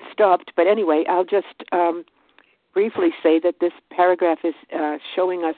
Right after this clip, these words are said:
how we can be useful to, uh, God and to others, and we ask him for the strength to go out and, and do what he would have us do each day. And, um, for me, I, I know that being self-conscious and being dishonest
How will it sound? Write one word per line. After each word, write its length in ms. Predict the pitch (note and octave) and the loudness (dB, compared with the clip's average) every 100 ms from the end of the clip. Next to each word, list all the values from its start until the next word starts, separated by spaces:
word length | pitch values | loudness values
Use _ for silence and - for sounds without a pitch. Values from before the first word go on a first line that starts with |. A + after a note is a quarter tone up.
| - | -4
how 160 | F3 | -4
we 140 | F3 F3+ | -2 -4
can 200 | - E3+ | -6 -4
be 80 | D#3 | -4
useful 500 | E3+ F#3+ - E3 D#3 | -4 -6 -6 -8 -6
to, 260 | - D#3+ D#3+ | -6 -8 -8
uh, 240 | - D#3+ E3 - _ _ _ _ | -8 -6 -6 -8 _ _ _ _
God 240 | - F3 F#3 | 0 2 2
and 140 | F3+ | -2
to 160 | G#3 E3+ | -4 -2
others, 280 | D3 E3 E3+ | 0 -2 -2
and 220 | D#3 E3 | -6 -4
we 120 | E3 E3 | -6 -4
ask 240 | E3 E3 - | -4 -4 -6
him 180 | - E3+ - | -6 -4 -6
for 80 | |
the 120 | E3 D#3 - | -6 -8 -10
strength 380 | G3+ F3 D#3+ _ | -6 -6 -6 _
to 100 | F3 | -8
go 180 | D#3+ D#3+ | -4 -4
out 260 | D#3+ F3 - _ _ _ _ _ _ - | -2 -4 -8 _ _ _ _ _ _ -6
and, 200 | E3+ E3+ | -6 -6
and 220 | E3 E3 D#3 | -8 -6 -4
do 160 | F#3 | -2
what 140 | F3+ E3+ | -2 -4
he 140 | G3 | -4
would 160 | F#3 F3 | -4 -4
have 220 | F3+ F3+ | -4 -4
us 100 | F#3 - | -6 -10
do 160 | - F#3+ | -10 -8
each 260 | G3 - - | -8 -10 -6
day. 340 | F#3 A3+ D#3+ | -4 -2 -4
And, 160 | C3+ D3+ _ _ _ _ _ _ _ - | -6 -10 _ _ _ _ _ _ _ -6
um, 360 | E3 E3 E3+ - _ _ _ _ _ - | -4 -4 -8 -14 _ _ _ _ _ -4
for 100 | G3+ | 0
me, 300 | F3 G3+ G3 | 2 4 4
I, 100 | D#3 | 4
I 140 | - E3+ | 0 -4
know 260 | E3+ E3+ | 0 -2
that 200 | E3 D#3 | -2 -4
being 240 | F3+ F3+ F3+ - | -2 -2 -4 -2
self-conscious 680 | F3 E3+ - F#3+ F#3 F#3+ F3+ - - | -2 -2 0 0 0 -4 -6 -8 -4
and 180 | F3 | -2
being 300 | E3 G3 G3 | 2 2 2
dishonest 560 | F#3 E3+ F#3+ F#3+ F3 D3 | 0 -2 2 0 0 -6